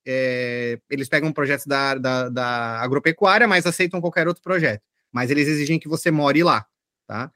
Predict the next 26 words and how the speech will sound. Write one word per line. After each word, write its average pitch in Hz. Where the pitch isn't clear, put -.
E 120
aí 117
não 127
é 135
qualquer 147
um 151
também 156
que -
tá 156
disposto 151
a 165
morar 147
no 151
interior, 147
na 143
divisa 143
com 156
a 165
Espanha, 110
né? 123
Que -
quase 123
não 127
tem 131
nada 127
lá. 127